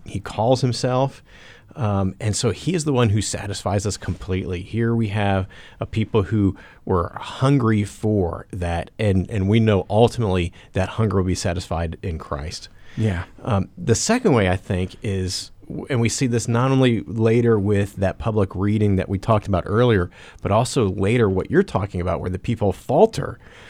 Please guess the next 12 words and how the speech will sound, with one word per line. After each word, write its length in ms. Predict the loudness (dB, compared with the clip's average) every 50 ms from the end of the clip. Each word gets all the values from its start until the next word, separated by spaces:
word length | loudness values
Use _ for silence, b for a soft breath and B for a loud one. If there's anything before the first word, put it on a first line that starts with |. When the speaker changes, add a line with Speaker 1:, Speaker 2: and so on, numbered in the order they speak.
| B B B B _ -2
Speaker 1:
We 160 | 0 2 2
need 420 | 4 4 4 4 4 4 2 2 2
this, 340 | 4 4 4 2 0 -4 -6 -4
this 260 | -4 -2 -2 -2 -2
restoration. 840 | -2 -2 -2 -2 -4 -4 -2 -2 0 0 0 0 -2 -2 -4 -4 -2
We 100 | -2 0
need 180 | -2 -2 -2 -4
forgiveness. 800 | -6 -6 -6 -4 -2 -2 0 0 0 0 -2 -2 -4 -6 -10 -12 -14 B B B B B B B -4
And 120 | -4 -2
it 40 | -2
reminds 760 | -2 -2 -2 0 0 2 2 2 4 4 4 4 4 4 2
us, 380 | 0 0 -2 -4 -6 -8 -10